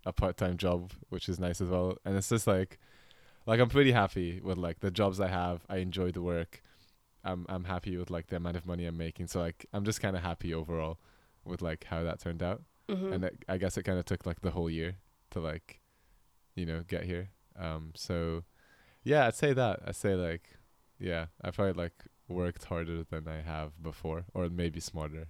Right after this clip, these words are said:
Speaker 1: I don't know. But yeah.
Speaker 2: Okay. Yeah, no, that's a good answer. Okay. Um,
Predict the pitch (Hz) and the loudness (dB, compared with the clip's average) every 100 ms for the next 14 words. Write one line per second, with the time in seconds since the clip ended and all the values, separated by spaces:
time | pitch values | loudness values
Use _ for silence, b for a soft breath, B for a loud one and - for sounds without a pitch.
0 | - 78 76 76 78 b b b b b | -8 -6 -6 -8 -10 b b b b b
1 | 90 85 87 101 233 214 254 - 285 392 | -4 0 2 0 0 -4 -6 -6 -6 0
2 | 349 370 254 240 220 214 233 - 185 196 | 2 2 0 -2 -4 -2 -4 -6 -8 -8
3 | _ _ _ _ _ _ _ _ 240 214 | _ _ _ _ _ _ _ _ -16 -12
4 | 349 370 190 _ _ _ 226 233 247 247 | -12 -12 -16 _ _ _ -2 2 2 0